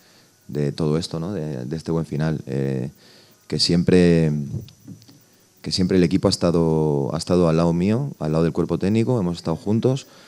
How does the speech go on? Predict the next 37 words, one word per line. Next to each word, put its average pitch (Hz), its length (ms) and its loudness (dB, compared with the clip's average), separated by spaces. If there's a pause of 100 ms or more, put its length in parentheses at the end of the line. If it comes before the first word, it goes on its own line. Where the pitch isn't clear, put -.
(280)
Al 82 140 -6
final 87 760 2 (380)
yo 90 100 2
ha - 20 6
habido 90 160 8
partidos 90 400 2
que 87 300 2
he 87 40 2
tomado 90 260 0
alguna 90 180 2
decisión 90 320 -2
que 87 180 0 (160)
viéndola 90 340 0
a - 40 -4
posteriori 85 440 0
creo 87 220 0
que 87 80 -4
no 85 80 -2
ha - 20 -2
estado 82 220 -4
bien, 110 300 0 (760)
y, 82 380 4
mm, 76 320 -2
no 80 60 -6
ha - 20 -4
estado 80 160 -4
bien, 104 220 -2
pensando 80 340 -6
siempre 85 240 -6
lo 87 80 -2
mejor, 92 240 -4
pero 90 140 -4
no 85 80 -4
ha - 20 -6
salido 82 260 -2
bien. 113 280 -2 (560)
Y, 78 340 2